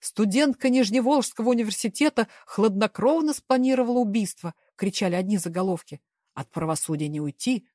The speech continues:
назидательно наставляли другие. Но эта волна быстро стихла, ведь в попечительский совет вуза входили лица из верхушки городской власти.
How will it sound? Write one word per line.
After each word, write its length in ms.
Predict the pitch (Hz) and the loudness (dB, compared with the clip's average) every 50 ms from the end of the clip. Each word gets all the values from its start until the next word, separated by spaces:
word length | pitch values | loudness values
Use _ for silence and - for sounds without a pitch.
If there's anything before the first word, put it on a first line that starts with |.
| _ - | _ -8
назидательно 640 | 165 170 165 - 165 160 196 233 247 - - 190 180 | -6 -4 -4 -4 -4 -2 -2 -2 -4 -4 -6 -6 -6
наставляли 520 | 170 165 - - 170 156 170 185 175 175 | -6 -6 -6 -6 -6 -6 -4 -4 -4 -4
другие. 520 | 165 170 180 180 165 160 170 165 160 147 _ - - - - - - | -4 -6 -6 -6 -6 -6 -6 -6 -6 -8 _ -16 -20 -20 -20 -10 -4
Но 60 | 233 247 | -4 -4
эта 140 | - 240 | -2 0
волна 280 | 240 254 247 240 247 226 | -2 0 0 0 0 -2
быстро 340 | 196 226 233 - - 175 180 | 0 -2 -4 -4 -6 -10 -12
стихла, 500 | - - - 233 220 - - 170 156 - _ _ _ | -10 -8 -4 -4 -4 -4 -6 -10 -10 -10 _ _ _
ведь 140 | - 175 - | -6 -6 -6
в 60 | - | -6
попечительский 720 | - 196 180 - 180 - - - - 214 175 - - - 190 | -8 -8 -8 -8 -10 -12 -12 -8 -6 -6 -6 -6 -6 -6 -6
совет 320 | - 202 190 196 190 - | -4 -2 -4 -4 -4 -6
вуза 340 | 185 208 262 269 214 190 175 | -4 -2 -2 -2 -2 -2 -4
входили 460 | - - - 196 190 180 220 196 202 | -4 -6 -6 -6 -4 -2 -2 0 0
лица 340 | 190 190 233 247 - - 185 | 0 0 -2 -4 -4 -4 -6
из 100 | 170 165 | -4 -4
верхушки 460 | 175 185 - - - 208 - - 170 | -6 -6 -6 -6 -8 -8 -8 -10 -12
городской 420 | 170 170 165 170 - - - 185 170 | -12 -10 -10 -10 -10 -10 -10 -10 -8
власти. 480 | 175 170 160 160 - - - 151 - | -6 -6 -8 -8 -10 -12 -16 -18 -20